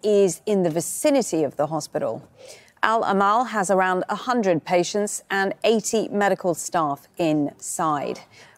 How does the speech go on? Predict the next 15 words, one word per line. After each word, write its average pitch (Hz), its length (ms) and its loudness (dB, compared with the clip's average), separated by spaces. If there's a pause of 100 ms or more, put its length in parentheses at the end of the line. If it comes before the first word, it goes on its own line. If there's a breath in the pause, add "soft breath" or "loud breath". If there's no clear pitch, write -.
(100)
Well, 190 120 2
it's 165 160 0
a 180 60 2
similarly 208 360 4
desperate 175 480 0
situation 175 680 2
at 180 240 -4
the 180 260 4
Abu 180 300 2
Yusuf 180 520 0
Al 180 180 2
Najjar 180 420 2
Hospital 160 460 0
in 143 160 0
Rafah. - 460 -4